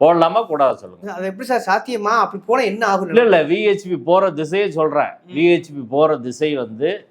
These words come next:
Speaker 1: இது புதுசு கிடையாது, இப்படி ஒவ்வொன்னா போகுது. இப்ப முருகன்ற பேர் வச்சவர் வந்து ரெண்டு கல்யாணம் பண்ணணும் அப்படி சொல்ல முடியுமா?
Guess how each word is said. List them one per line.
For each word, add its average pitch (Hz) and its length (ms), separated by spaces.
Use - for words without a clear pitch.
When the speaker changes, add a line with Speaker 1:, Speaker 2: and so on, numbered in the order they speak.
Speaker 1:
இது 143 420
புதுசு 180 280
கிடையாது, 127 380
இப்படி 156 260
ஒவ்வொன்னா 180 500
போகுது. 135 380
இப்ப 180 160
முருகன்ற 180 600
பேர் 165 220
வச்சவர் 147 380
வந்து 151 160
ரெண்டு 156 220
கல்யாணம் 151 340
பண்ணணும் 104 380
அப்படி 135 200
சொல்ல 135 180
முடியுமா? 131 380